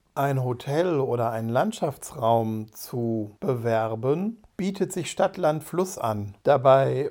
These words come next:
muss gar nicht immer Stadt, Land, Fluss und was auch immer als Überschrift stehen, sondern die Überschriften lassen sich nach Bedarf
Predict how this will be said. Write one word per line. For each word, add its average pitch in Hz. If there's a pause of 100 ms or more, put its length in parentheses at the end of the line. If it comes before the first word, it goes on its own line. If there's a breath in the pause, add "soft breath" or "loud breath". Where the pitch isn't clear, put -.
muss 147
gar 147
nicht 147
immer 127
Stadt, 147
Land, 120
Fluss 160
und 139
was 120
auch 120
immer 139
als 120
Überschrift 160
stehen, 160
sondern 170
die 139
Überschriften 147
lassen 123
sich 120
nach 135
Bedarf 117